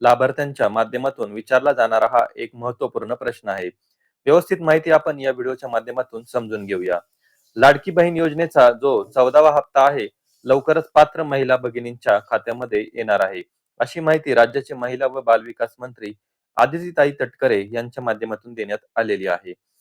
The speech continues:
साधारण हा हप्ता पुढील आठवड्यामध्ये पात्र महिला भगिनींच्या खात्यामध्ये येऊ शकतो. मंगळवारी किंवा बुधवारी याचा शासन निर्णय निघेल. त्यानंतर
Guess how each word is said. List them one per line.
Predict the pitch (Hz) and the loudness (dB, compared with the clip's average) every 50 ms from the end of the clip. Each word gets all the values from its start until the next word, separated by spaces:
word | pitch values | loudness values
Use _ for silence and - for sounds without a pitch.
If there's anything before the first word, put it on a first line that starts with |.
| _ _ _ _ _ - | _ _ _ _ _ 2
साधारण | 139 143 151 180 180 190 190 | 4 4 6 6 4 4 2
हा | 170 170 170 | 2 2 2
हप्ता | 160 151 160 - - - 123 110 | 2 2 0 0 4 4 4 4
पुढील | 110 - - 139 147 160 151 - | 4 2 -4 -6 -6 -6 -6 -6
आठवड्यामध्ये | 143 131 135 135 131 131 131 139 127 110 101 101 - _ _ _ _ _ - | -8 -6 -4 -2 -2 -2 -2 -2 -4 -4 -4 -4 -6 _ _ _ _ _ 4
पात्र | 131 151 156 - 180 180 | 4 4 4 4 -2 -4
महिला | 160 143 139 139 143 | -2 -2 -2 0 0
भगिनींच्या | 135 131 127 113 123 123 123 120 - 123 - | -2 -2 -2 -6 -6 -10 -10 -12 -12 -10 -6
खात्यामध्ये | 120 117 - 120 117 127 131 117 110 113 | -6 -6 -6 -6 -8 -8 -8 -8 -8 -8
येऊ | 110 113 107 110 | -4 -4 -4 -6
शकतो. | - - 104 92 _ - 95 95 90 _ _ _ _ _ _ - | -6 -12 -16 -18 _ -14 -14 -14 -14 _ _ _ _ _ _ -10
मंगळवारी | 120 135 151 156 165 170 175 170 165 156 | -8 -4 0 2 4 4 6 4 4 2
किंवा | 151 - 147 143 131 | -2 -2 2 2 2
बुधवारी | 120 127 120 131 143 135 127 117 107 | 2 0 -2 -2 -2 -2 -2 -2 -4
याचा | 110 107 - 135 120 110 | -4 -4 -2 -2 -4 -4
शासन | - 127 123 - - 147 139 | -4 -8 -8 -8 -10 -14 -10
निर्णय | 131 120 113 113 110 117 | -10 -10 -10 -8 -10 -12
निघेल. | 123 131 123 107 104 95 95 _ _ _ _ _ _ _ - | -12 -12 -10 -8 -8 -8 -8 _ _ _ _ _ _ _ 0
त्यानंतर | 147 156 170 175 175 180 165 127 | 2 2 2 2 0 2 2 0